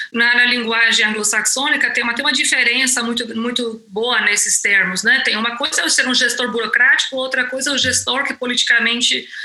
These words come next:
indicado, né? São dois ti-, perfis diferentes de, de gestão. Particularmente, esse segundo tipo de gestão tem alguma dificuldade, né? Encontra alguma dificuldade prática na estabilidade de burocracia para fazer valer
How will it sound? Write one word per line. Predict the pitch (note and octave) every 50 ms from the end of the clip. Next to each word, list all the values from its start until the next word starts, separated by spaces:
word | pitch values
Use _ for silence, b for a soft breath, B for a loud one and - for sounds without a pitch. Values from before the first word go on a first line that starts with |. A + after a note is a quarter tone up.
| B B B _ -
indicado, | A#3 A3+ A3+ A3 A3+ A3 F#3+ F3 F3 - - -
né? | - A3+ C4 D4
São | C4 - A3 G3+
dois | G#3+ B3 B3 - -
ti-, | - -
perfis | - A#3+ A#3 A3 A#3 B3 D#4 C#4+
diferentes | - B3 A#3 A#3+ G#3+ G3+ G3 G3 F#3+ F#3 - F#3 F3
de, | F3 F#3 F3+ -
de | -
gestão. | - - G3+ G3 - - - - - B B B B B B B _
Particularmente, | E4+ F#4 - - - F4 E4 D4 C#4+ C#4 C#4+ C#4+ C#4 C#4+ C4+
esse | C4 B3+ C4 A#3 C4 D#4+ F4 - - C4
segundo | - - C4 A3+ A#3+ D4+ D#4 C#4 B3+
tipo | - B3+ B3+ B3 A#3
de | G#3+
gestão | - A3+ A3 G#3+ - C4+ D4 D4
tem | C#4 D4+ D4+
alguma | C4 E4 F#4+ G4 F#4+
dificuldade, | C#4 D#4+ D#4+ D#4 D4 - - C#4 B3 G#3+ A#3+ A#3+ C4 D#4 F4+ F#4 - C#4+ B3+
né? | B3 B3+ C#4+ D#4 B B B B B B
Encontra | - A#3+ A#3+ - F4+ G4+ G4 F4 C#4
alguma | B3 C#4 C4+ C4
dificuldade | B3+ B3 B3 - B3+ - B3+ A3 A#3 A3+ A3 A3+ A3+
prática | - A#3 A#3+ B3+ C#4 C#4+ - - D#4
na | C4 C4
estabilidade | B3+ - B3+ B3 B3 A#3+ A3+ G#3+ A3+ A#3 A3+ A3+ A3+ A3
de | A#3
burocracia | G3 G#3 G#3 G#3 - - G#3+ G3 F#3 - - - B3+ C#4+ D#4 D#4+ D#4 B B B B B B _
para | C#4+ C#4+ D4+ D#4+ D#4
fazer | - D4 C#4 C#4 C#4 C#4 C4+ A3
valer | A#3 C#4 D4 C#4 B3 B3 C4 C#4 D4+ D#4 - -